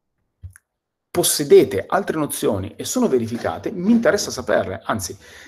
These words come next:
eh, il, ehm, il, l'obiettivo sarebbe anche quello, nel senso che se per caso riusciamo ad avere un confronto, eh, frontale giustificato da delle posizioni che possono essere anche divergenti,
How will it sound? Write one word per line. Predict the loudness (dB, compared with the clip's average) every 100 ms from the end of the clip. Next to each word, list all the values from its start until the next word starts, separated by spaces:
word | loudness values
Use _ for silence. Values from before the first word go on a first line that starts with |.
| -6
eh, | -2 0 0 -2
il, | -6 -2
ehm, | 0 0 -2 -6 -8 -10 -12 -16 -20 -20 -20 -18 -16 -16 -14 -4
il, | -2
l'obiettivo | 0 2 4 4
sarebbe | 4 2 2
anche | 0 -2
quello, | 2 2 2
nel | -2 -4
senso | -6 -8
che | -6 -6
se | -6 -8 -6
per | -8 -4
caso | -2 -2 -2 -10 -14 -6
riusciamo | -2 0 0 0 -2 -4
ad | 0
avere | 2 4 4 0 -10 _ _
un | 2 4
confronto, | 2 2 0 0 -2 -12 -20 _ _ _
eh, | -6 -4 -4
frontale | 2 2 4 2 2
giustificato | -4 -6 -6 -4 0 0 0 -4
da | -4
delle | 2 2
posizioni | 2 -2 -4 2 4 4
che | -2
possono | -4 -4 -2 2
essere | 2 2 2 0 -4 _ _
anche | 0 2
divergenti, | 4 4 4 2 0 -4